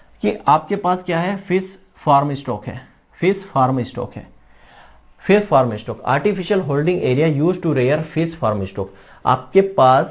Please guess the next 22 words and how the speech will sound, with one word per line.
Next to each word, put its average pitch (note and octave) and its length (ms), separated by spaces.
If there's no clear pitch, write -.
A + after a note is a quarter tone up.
cultural D3 300
tank E3 220
कुछ E3 140
इस D#3+ 160
type C3+ 220
का A#2 60
होता G#2 200
है, A2 60
आप B2 80
देख C3+ 240
सकते D3 200
हो D3 60
now B2 240
type B2+ 240
का C#3 60
ऐसा C3+ 220
एक B2 160
area A2+ 260
होता A2+ 240
है C3+ 80
cultural A2+ 340
tank, E2 240